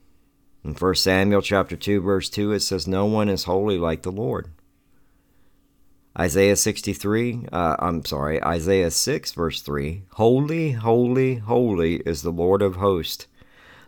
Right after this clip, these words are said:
The whole earth is full of His glory."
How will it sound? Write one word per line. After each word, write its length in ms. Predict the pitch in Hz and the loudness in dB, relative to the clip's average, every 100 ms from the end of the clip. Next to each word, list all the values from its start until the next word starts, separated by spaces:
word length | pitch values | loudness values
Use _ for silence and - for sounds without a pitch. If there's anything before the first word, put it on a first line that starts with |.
| - | -6
The 100 | 76 | -4
whole 340 | 78 104 107 85 | 2 4 4 4
earth 340 | 107 92 - | 4 2 -2
is 260 | 69 - - | -6 -6 -10
full 800 | - - 117 113 87 73 92 - | -12 -2 2 2 0 -2 -10 -10
of 160 | 82 80 | -6 -4
His 160 | 80 | -6
glory." 440 | - 90 82 71 | -4 -2 -2 -4